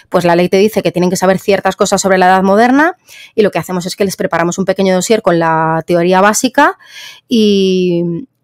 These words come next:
y... luego ya, pues, vamos ampliando en clase con sus investigaciones, eh, etcétera.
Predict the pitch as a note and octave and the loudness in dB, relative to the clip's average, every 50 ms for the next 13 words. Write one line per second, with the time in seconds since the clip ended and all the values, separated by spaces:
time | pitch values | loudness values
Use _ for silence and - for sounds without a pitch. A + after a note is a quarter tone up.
0 | _ - - A3 G#3+ G3+ F#3+ F#3+ F#3 E3+ F#3+ F3 F#3 G3 A3+ - - G3 F#3+ F3 | _ -4 -2 0 2 2 2 2 2 2 2 2 2 2 0 0 0 -2 0 0
1 | F3+ E3+ E3+ - F#3+ F3 D#3+ F#3 F3+ F3+ F3 F3+ F3 F3 E3 - G#3+ G#3+ A3 A3+ | 0 0 -2 0 -2 -2 -2 0 0 0 0 0 0 -2 0 2 2 2 2 2
2 | A3 B3 A3+ A3 A3 F#3 E3+ F3 F3 E3 E3 D#3 - E3+ E3+ F3 - - A3 G#3+ | 2 0 0 0 0 -2 -2 -4 -2 -2 -2 -2 -4 -4 -6 -6 -2 0 2 2
3 | G#3+ G#3+ G#3+ G#3+ G#3+ G#3+ G#3+ A3+ A3+ - - - - - - - - - F#3+ F#3+ | 4 4 2 2 2 2 2 0 -2 -6 -12 -18 -18 -18 -20 -16 -8 -4 -4 -2
4 | F3+ F3 E3+ E3+ - E3+ - - F3+ E3+ E3 D#3+ D3+ D3+ D3+ | -2 -2 -2 -2 -4 -6 -6 -4 -6 -6 -4 -4 -8 -8 -10